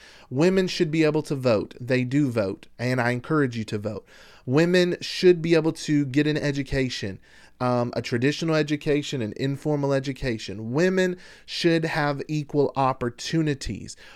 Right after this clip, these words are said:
Women should have access, access to healthcare, access to, uh, opportunities in every sector, access to financial resources. Women should be paid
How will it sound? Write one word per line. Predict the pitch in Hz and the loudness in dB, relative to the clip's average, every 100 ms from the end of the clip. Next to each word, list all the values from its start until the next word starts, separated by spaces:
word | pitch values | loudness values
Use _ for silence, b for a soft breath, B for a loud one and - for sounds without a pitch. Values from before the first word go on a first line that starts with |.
| - | -4
Women | 127 175 185 180 | 2 4 4 2
should | 175 - 165 | 0 0 0
have | 139 147 139 - | 0 -2 -2 2
access, | 135 120 - - 95 104 - | 2 2 -4 -4 -4 -4 -8
access | 123 123 127 - 131 123 | -6 -6 -6 -2 -2 -2
to | - | -6
healthcare, | 123 151 156 - 156 151 | -2 0 -2 0 0 0
access | 131 117 95 - 120 113 | -2 -8 -8 -4 -4 -4
to, | - - 127 117 B B B B | -8 -4 -2 -2 B B B B
uh, | - | -4
opportunities | 135 151 160 165 156 170 156 151 151 143 | -2 0 0 0 -2 -2 -2 0 -2 -2
in | 143 143 139 - | -4 -6 -4 0
every | 139 135 131 | 0 0 -2
sector, | - 117 110 98 - | -2 -4 -4 -8 -6
access | 123 123 - 131 - | -6 -6 -4 -6 -4
to | 120 | -6
financial | - 135 143 156 156 - 151 147 B B - | -2 -2 -2 -2 -4 -2 0 0 B B -6
resources. | 127 151 151 - 117 - 117 110 | 0 0 0 0 0 0 -4 -6
Women | 123 139 170 180 180 175 B B | -2 0 2 4 2 0 B B
should | - - 185 175 147 | -12 4 6 6 2
be | 156 156 | 0 0
paid | - - 165 160 139 117 117 | -4 -2 2 4 4 0 -4